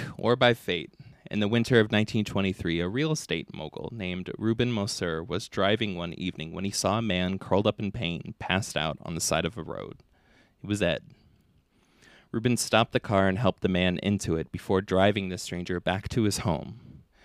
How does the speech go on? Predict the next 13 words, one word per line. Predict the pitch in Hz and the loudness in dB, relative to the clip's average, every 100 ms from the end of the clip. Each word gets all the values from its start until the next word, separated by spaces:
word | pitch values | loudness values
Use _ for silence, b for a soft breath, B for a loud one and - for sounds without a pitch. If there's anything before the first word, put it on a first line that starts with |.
| b b - | b b -4
In | |
short | 95 - 127 - | 0 4 4 4
time, | 117 101 92 98 - | 4 4 4 0 -6
Ruben's | 104 113 113 - | -4 0 0 2
wife, | 90 87 - - | 2 2 -2 -14
Frances, | - 104 98 - 76 - - B B B | -6 0 0 0 -2 -2 -6 B B B
took | - 139 - | 0 2 2
to | 139 | -2
converting | 127 113 107 101 98 | 0 2 4 4 2
a | |
screened-in | - - 101 113 107 101 98 | 0 0 0 2 2 2 0
tool | - 107 101 | -4 -2 -2
shed | 101 - 80 82 | -2 -2 -2 -4